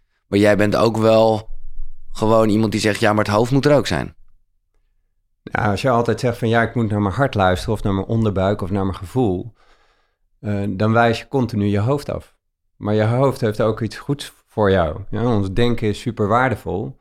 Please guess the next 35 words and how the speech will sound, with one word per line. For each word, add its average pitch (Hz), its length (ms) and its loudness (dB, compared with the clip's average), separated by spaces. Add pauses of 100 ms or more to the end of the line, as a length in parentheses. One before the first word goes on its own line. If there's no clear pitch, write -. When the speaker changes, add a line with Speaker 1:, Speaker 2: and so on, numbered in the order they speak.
(560)
Speaker 2:
Ehm, 98 600 -8 (360)
maar 104 280 -6
het 101 100 -6
is 104 80 -8
precies 95 360 -6
dat. 123 220 0
Het 82 120 -8
is 90 120 -4
waardevol. 95 580 0
Het 80 140 -12
wil 95 100 -6
niet 98 180 -2
zeggen 98 220 -4
dat 90 120 -6
het 92 100 -4
de 87 80 -6
waarheid 95 600 2
is. - 380 -8
Maar 107 120 -4
datzelfde 113 460 2
geldt 85 260 -6
voor 92 140 -8
je 90 100 -2
gevoelens. 107 560 0 (120)
Als 85 120 -10
je 98 80 -10
weet 101 280 0
dat - 240 -10 (920)
meer 107 300 2
dan 95 160 0
negentig 110 420 0
procent 104 440 -2
van, 95 280 -6
of 95 140 -6
eigenlijk 95 560 -4